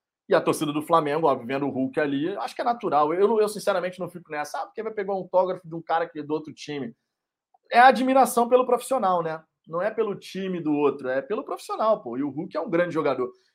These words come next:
Eu, por exemplo, eu não tenho essa de pegar autógrafo, tá? Eu nunca peguei autógrafo, autógrafo de ninguém. Mas não, se eu tivesse essa coisa de querer autógrafo, eu não ficaria nessa, "Ah, porque o Hulk é do Atlético Mineiro, então não posso pegar o autógrafo do Hulk."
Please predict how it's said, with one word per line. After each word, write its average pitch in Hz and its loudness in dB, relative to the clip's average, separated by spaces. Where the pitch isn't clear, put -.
Eu, 220 8
por 247 10
exemplo, 233 2
eu 220 6
não 262 0
tenho 208 -2
essa 185 -2
de 185 -10
pegar 185 -2
autógrafo, 147 0
tá? 131 -4
Eu 135 -4
nunca 160 -10
peguei 170 -2
autógrafo, 143 -4
autógrafo 139 -6
de 151 -16
ninguém. 139 -4
Mas 170 -2
não, 214 4
se - -2
eu 254 12
tivesse 202 2
essa 170 0
coisa 165 -4
de 156 -18
querer 160 -2
autógrafo, 170 0
eu 240 -2
não 320 -12
ficaria 208 -2
nessa, 185 -4
"Ah, 269 -2
porque - -14
o 240 0
Hulk 226 -6
é - -6
do 220 0
Atlético 202 -8
Mineiro, 185 -4
então 190 -6
não 185 -4
posso 170 -4
pegar 156 -2
o - 2
autógrafo 143 -4
do 127 -6
Hulk." 113 -12